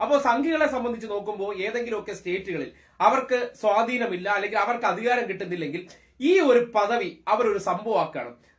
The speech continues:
ഈ ജ-, ഭരണഘടന പ്രകാരം ജനാധിപത്യത്തിൽ ജനങ്ങളാൽ തിരഞ്ഞെടുക്കപ്പെടുന്നവർക്ക് മാത്രമാണ്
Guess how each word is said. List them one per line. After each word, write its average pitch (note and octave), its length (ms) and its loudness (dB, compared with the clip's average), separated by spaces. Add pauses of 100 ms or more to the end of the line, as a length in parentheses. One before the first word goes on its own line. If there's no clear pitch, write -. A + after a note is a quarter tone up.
(120)
ഈ G#3 220 -4
ജ-, F3+ 360 -2
ഭരണഘടന A3+ 480 2
പ്രകാരം G#3+ 520 0
ജനാധിപത്യത്തിൽ A#3+ 960 -2
ജനങ്ങളാൽ C4 640 2
തിരഞ്ഞെടുക്കപ്പെടുന്നവർക്ക് A3 960 -4
മാത്രമാണ് F3+ 600 -6